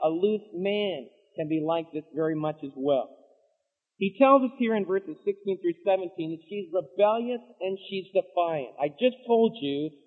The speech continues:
that the word means that she's out of the bonds of relationship. One of the basic characteristics of immorality's desires is she wants to get away.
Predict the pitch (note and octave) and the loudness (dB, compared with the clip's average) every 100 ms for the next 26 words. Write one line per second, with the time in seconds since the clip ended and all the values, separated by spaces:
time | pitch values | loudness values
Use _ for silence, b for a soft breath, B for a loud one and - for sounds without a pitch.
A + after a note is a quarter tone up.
0 | - E3 E3+ D3 D3+ A#3 B3+ G#3 G#3 G#3+ | -6 -2 0 0 6 6 6 2 -2 -2
1 | G3 D#3+ D#3+ D#3+ - _ E3+ F3 - E3+ | -2 -2 -6 -8 -16 _ 2 2 0 -4
2 | E3 - G#3 A#3 B3 B3 F3+ F3+ D#3 - | -4 -2 2 4 2 2 0 0 -4 0
3 | F#3 G3+ G#3 G#3 G3+ - F3 F3 E3+ F3+ | 0 0 -4 -4 -6 -4 -2 -2 0 2
4 | F#3 - - - B2 _ _ _ _ _ | 0 -4 -18 -10 -10 _ _ _ _ _
5 | _ _ _ - G#3+ G3+ D#3 G3 B3+ C#4 | _ _ _ -2 2 2 0 2 2 0
6 | C4 B3+ A#3+ A3+ A3 F#3+ G#3 G#3+ - D3 | -4 -6 -2 -2 -2 -2 -2 -2 -4 -6
7 | C#3 D3+ - F#3 G#3+ A3+ G#3 G3 G3 F#3+ | -6 -10 -8 -4 0 2 2 2 0 -2
8 | F#3+ F#3 F3 E3 C#3+ E3+ E3+ D3 C#3 C3+ | -2 -6 -6 -10 -4 -4 -2 -4 -4 -6
9 | _ _ - E3+ F#3 F3 G3 A#3 A#3 - | _ _ -6 -4 -2 -2 0 -2 -6 -8
10 | E3+ - G#3+ A3 G3 G3 F3+ C#3+ | -8 8 8 10 6 6 6 2